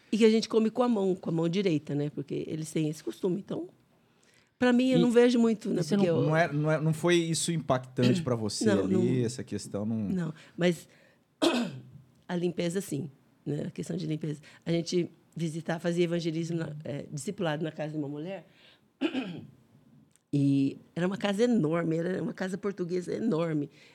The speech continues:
Speaker 1: Você pensa assim, esse pessoal é rico, porque a casa era enorme, o povo era rico mesmo. Mas você vê a bagunça e a sujeira dentro, você não conseguia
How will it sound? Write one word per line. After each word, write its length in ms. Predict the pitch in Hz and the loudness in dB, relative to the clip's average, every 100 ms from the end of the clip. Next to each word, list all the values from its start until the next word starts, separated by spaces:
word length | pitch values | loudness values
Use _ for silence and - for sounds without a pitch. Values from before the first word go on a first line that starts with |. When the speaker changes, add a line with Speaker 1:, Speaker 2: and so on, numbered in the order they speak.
| _ | _
Speaker 1:
Você 120 | - | -8
pensa 240 | 190 185 | -6 -6
assim, 100 | 175 160 | -6 -6
esse 80 | |
pessoal 280 | - 165 185 | -6 -6 -6
é 40 | 196 | -4
rico, 380 | 175 196 - - _ _ _ _ _ - | -2 -4 -6 -20 _ _ _ _ _ -10
porque 220 | 151 147 | -8 -6
a 60 | 175 | -4
casa 320 | - 175 208 | -4 -4 -4
era 100 | 226 | -2
enorme, 420 | 214 151 165 180 | -2 -2 -2 -4
o 40 | |
povo 300 | 180 180 180 | -4 -6 -4
era 100 | 196 | -4
rico 260 | 220 196 - | -4 -6 -4
mesmo. 220 | 151 147 - - - | -4 -6 -12 -20 -12
Mas 160 | 175 170 | -6 -4
você 120 | 180 | -4
vê 140 | 170 | -2
a 60 | 185 | -2
bagunça 640 | 175 147 139 180 190 - 220 | -2 -4 -2 -2 -2 -6 -6
e 180 | 160 | -4
a 140 | 156 160 | -4 -8
sujeira 540 | - 185 156 165 165 | -4 -2 0 0 -2
dentro, 440 | 156 170 180 180 180 _ _ _ _ | -4 -6 -8 -14 -18 _ _ _ _
você 160 | _ 190 | _ -6
não 140 | 170 | -4
conseguia 640 | 170 185 - 170 170 170 | -6 -10 -8 -4 -2 -4